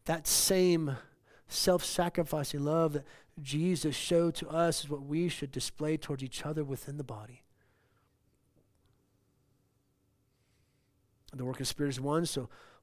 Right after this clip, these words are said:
all these virtues are working, uh, all these virtues that are working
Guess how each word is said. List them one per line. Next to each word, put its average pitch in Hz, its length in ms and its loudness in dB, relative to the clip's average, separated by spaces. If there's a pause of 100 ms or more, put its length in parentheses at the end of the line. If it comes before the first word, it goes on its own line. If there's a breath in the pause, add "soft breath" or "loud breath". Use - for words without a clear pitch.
(120)
all 131 80 -8
these 135 140 -2
virtues 143 360 0
are 135 80 -4
working, 139 480 -6 (180)
uh, 139 120 -8 (240 loud breath)
all 151 180 4
these 147 220 2
virtues 151 480 0
that 143 260 -2
are 131 140 -6
working 175 500 2